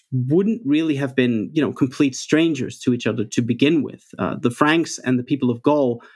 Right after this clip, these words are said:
had already lived next door to each other for, for centuries,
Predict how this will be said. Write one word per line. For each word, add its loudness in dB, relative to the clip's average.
had 0
already 2
lived 0
next -2
door 2
to -2
each -4
other 0
for, -2
for -2
centuries, -2